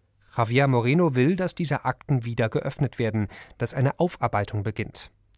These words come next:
Er ist Vorsitzender des Vereins Forum für das Gedenken.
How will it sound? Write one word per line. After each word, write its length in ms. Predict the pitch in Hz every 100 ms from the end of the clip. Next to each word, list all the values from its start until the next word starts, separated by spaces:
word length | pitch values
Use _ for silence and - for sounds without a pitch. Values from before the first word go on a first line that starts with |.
| -
Er 120 | 110
ist 160 | -
Vorsitzender 600 | - 143 135 135 - 120
des 160 | 113 110
Vereins 480 | - - 117 117 -
Forum 460 | - 143 117 117
für 120 | - 127
das 180 | 120
Gedenken. 540 | - 131 123 - 107